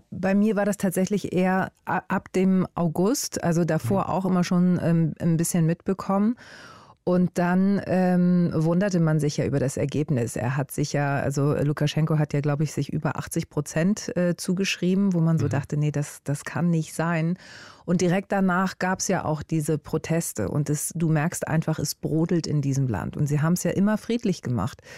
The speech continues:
Speaker 1: Die, äh, Herausforderin, äh, Tichanowskaja ist dann ja ins Ausland gegangen und hat von dort ja auch gesagt, bitte, äh,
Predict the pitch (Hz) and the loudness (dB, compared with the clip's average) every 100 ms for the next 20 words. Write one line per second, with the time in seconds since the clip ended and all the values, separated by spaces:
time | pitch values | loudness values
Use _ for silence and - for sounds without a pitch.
0 | - - - - 151 156 151 151 - 147 | -18 -18 -8 -2 0 2 2 2 2 0
1 | 147 185 196 170 156 165 - - 170 165 | 0 0 0 0 0 -2 -4 0 2 2
2 | 180 - 170 156 160 160 151 143 - 156 | 2 0 0 0 2 2 2 -2 -2 -2
3 | 202 214 220 220 190 185 208 180 170 - | -2 0 0 0 -2 0 2 2 2 0
4 | 160 147 160 160 - 151 - 151 147 147 | 0 0 0 -2 -2 -4 -2 -2 -2 -4
5 | - 160 160 - 151 | -2 0 0 0 -2